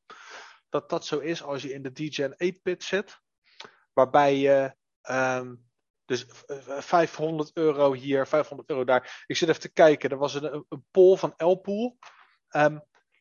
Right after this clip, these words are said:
wa-, waarbij ze vroegen van, oké, wat is nou voor jou een, een bedrag wat je, ehm,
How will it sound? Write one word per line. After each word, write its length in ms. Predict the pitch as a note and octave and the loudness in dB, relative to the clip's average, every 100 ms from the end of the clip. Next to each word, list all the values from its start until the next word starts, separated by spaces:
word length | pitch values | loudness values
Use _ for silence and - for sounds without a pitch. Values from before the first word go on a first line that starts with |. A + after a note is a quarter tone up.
| _ _ | _ _
wa-, 140 | C3 - | -20 -12
waarbij 500 | D3+ D#3+ D#3+ E3+ D#3 | -6 0 4 4 4
ze 120 | D3 | -4
vroegen 300 | - F#3 E3 | -8 -6 -2
van, 140 | F3 | -2
oké, 240 | D3+ D#3+ D3 | 2 2 4
wat 200 | F3 E3+ | 2 0
is 160 | D3+ | -8
nou 460 | D#3+ E3 D#3+ D#3+ D#3+ _ _ | 0 2 4 2 -6 _ _
voor 300 | _ - D#3 | _ -6 -6
jou 720 | C3+ B2+ C#3 C#3 D#3 F#3+ C4 - _ _ _ _ _ _ - | -6 0 4 4 4 2 -2 -10 _ _ _ _ _ _ -8
een, 300 | D3+ D3 D#3 | -6 -6 -8
een 140 | D3+ | -8
bedrag 720 | C#3 C3+ D#3+ F#3+ - - - _ | -8 -4 0 0 -2 -10 -16 _
wat 340 | C3+ C#3 C3+ | -2 -2 0
je, 300 | D#3+ D3+ D3+ _ | -2 -2 -2 _
ehm, 440 | - C3+ C#3+ C3+ | -14 -6 -4 -4